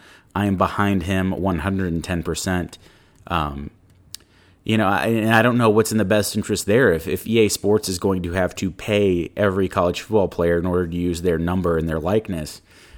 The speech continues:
um, you know, that may not be something they can actually afford to do.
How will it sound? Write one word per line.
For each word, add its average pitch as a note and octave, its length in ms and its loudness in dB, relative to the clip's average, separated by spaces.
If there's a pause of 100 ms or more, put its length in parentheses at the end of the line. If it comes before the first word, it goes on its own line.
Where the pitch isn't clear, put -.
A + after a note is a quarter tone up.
(240)
um, D2+ 440 -8 (360)
you G#2 80 -2
know, G2+ 60 0
that F2+ 220 -2
may G2 180 0
not F#2 240 -2
be F#2 100 -2
something F#2 380 -4
they E2+ 160 -2
can - 200 -6
actually F2 380 -4
afford F2+ 420 -2
to F2 80 -8
do. G2+ 320 0